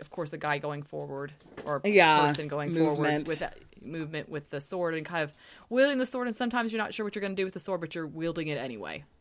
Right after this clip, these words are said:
Speaker 1: And
Speaker 2: That's
Speaker 1: kind of
Speaker 2: true. And
Speaker 1: rashly.
Speaker 2: so, like, if the energy is that you're kind of having to move forward without a lot of information, the Knight of Swords would definitely make sense.
Speaker 1: Right, right.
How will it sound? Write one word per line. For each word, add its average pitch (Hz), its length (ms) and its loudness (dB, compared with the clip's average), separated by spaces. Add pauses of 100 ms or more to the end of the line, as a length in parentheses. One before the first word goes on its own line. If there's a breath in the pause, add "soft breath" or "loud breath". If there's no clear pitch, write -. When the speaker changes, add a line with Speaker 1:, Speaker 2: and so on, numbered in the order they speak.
Speaker 1:
And 269 180 8
Speaker 2:
That's - 20 0
Speaker 1:
kind 151 60 2
of 147 60 0 (240)
Speaker 2:
true. 185 100 10
And 175 80 8
Speaker 1:
rashly. 175 100 0
Speaker 2:
so, 202 140 8
like, 180 240 6
if 190 160 4
the 208 140 6
energy 185 380 4
is 170 120 2
that 165 120 4
you're 170 140 2
kind 175 180 4
of 151 60 0
having 156 240 4
to 156 100 0
move 160 300 2
forward 156 400 4
without 151 460 2
a 156 60 4
lot 143 220 6
of 143 100 0
information, 147 760 -2
the 160 80 0
Knight 143 220 0
of 135 100 -2
Swords 131 360 -2
would 143 140 -2
definitely 131 760 -4 (140)
make 160 280 0
sense. 113 640 -6
Speaker 1:
Right, 127 440 -6
right. - 380 -12